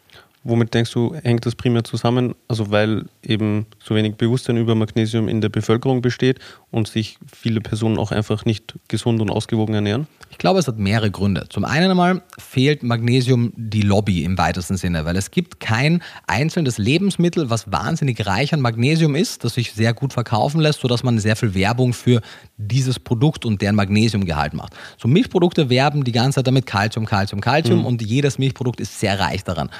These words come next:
Speaker 2: Das heißt, da gibt's entsprechend viel auch Interesse, dass calciumreiche Lebensmittel gepusht werden,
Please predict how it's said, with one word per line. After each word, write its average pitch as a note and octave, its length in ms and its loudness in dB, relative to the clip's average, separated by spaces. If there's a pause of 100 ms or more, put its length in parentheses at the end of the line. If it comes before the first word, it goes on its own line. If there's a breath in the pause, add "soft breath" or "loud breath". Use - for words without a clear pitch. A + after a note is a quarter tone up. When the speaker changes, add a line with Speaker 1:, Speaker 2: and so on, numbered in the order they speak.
(240 loud breath)
Speaker 2:
Das F#2+ 120 -4
heißt, A2 140 -2
da B2 60 2
gibt's A#2+ 200 -2
entsprechend A2+ 540 -2
viel B2 260 2
auch G#2 200 0
Interesse, G#2+ 580 0
dass F2 320 -2 (220 loud breath)
calciumreiche G2+ 840 -2
Lebensmittel G2 440 -2
gepusht F#3 340 -2
werden, C#3+ 240 2